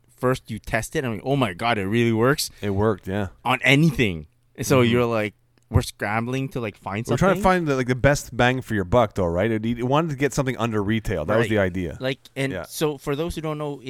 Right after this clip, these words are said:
Speaker 1: in Canada, we, we get, like, an international fee
Speaker 2: Mm-hmm.
Speaker 1: tacked on, taxes
Speaker 2: Yep.
Speaker 1: tacked on if
Speaker 2: Yep.
Speaker 1: you're, like, depending on
Speaker 2: Ugh.
Speaker 1: which province you live in.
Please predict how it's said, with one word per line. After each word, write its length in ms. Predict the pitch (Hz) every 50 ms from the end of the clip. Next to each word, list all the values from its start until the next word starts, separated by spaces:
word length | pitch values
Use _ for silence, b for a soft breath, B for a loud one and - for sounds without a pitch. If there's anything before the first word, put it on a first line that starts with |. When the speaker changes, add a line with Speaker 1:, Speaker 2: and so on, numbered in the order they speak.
| 131 120
Speaker 1:
in 120 | 127 120 160
Canada, 680 | - 135 135 147 147 135 120 101 95 87 90 87 - -
we, 260 | - 107 113 113 104 - -
we 140 | 107 104 110
get, 220 | 101 139 127 - -
like, 180 | 120 117 -
an 100 | 113 101 104
international 680 | 110 117 - 123 107 107 107 117 - - 127 127 131
fee 380 | - - - 135 135 147 160 - _ _ _ _ _ _ _ _ _ _ _ _ _ -
Speaker 2:
Mm-hmm. 80 | 110 101
Speaker 1:
tacked 280 | - 117 107 92 87 127
on, 380 | 123 123 127 127 131 135 135 - _ _
taxes 540 | - - 113 113 - - - - 131 90 90
Speaker 2:
Yep. 260 | 92 107 - - -
Speaker 1:
tacked 240 | - 127 - - 131
on 180 | 131 127 127
if 60 | 113
Speaker 2:
Yep. 160 | 92 95 98 101
Speaker 1:
you're, 120 | 98 92
like, 200 | 95 95 92 101
depending 300 | 107 - - 110 104 104
on 80 | 90 95
Speaker 2:
Ugh. 60 | 98
Speaker 1:
which 100 | 101 -
province 520 | - - 101 95 101 101 113 113 - -
you 120 | 117 113 110
live 180 | 113 117 113
in. 220 | 120 123 131 139